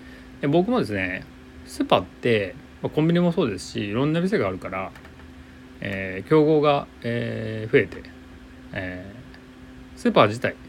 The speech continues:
減ったんじゃないかなと思ったんですよ。ですが、実はですね、二千十三年は、えーっと、二万、えー、だったんですが、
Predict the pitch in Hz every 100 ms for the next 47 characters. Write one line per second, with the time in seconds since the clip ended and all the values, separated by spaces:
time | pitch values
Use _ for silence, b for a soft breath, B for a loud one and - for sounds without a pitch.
0 | - - - - 247 110 92 92 90 123
1 | 135 - - 95 87 87 90 - - -
2 | - - - - - 190 135 120 117 92
3 | - - B B B B - - 214 160
4 | 110 104 123 - 233 185 110 113 147 -
5 | 180 139 92 85 85 98 104 92 95 -
6 | 104 95 92 87 - - 95 95 - -
7 | - - - - - 127 - - - -
8 | - - - - - - 123 160 120 -
9 | - - - - - - 104 95 87 -
10 | - - - - - - - - 113 -
11 | 90 85 92 - - 110 151 113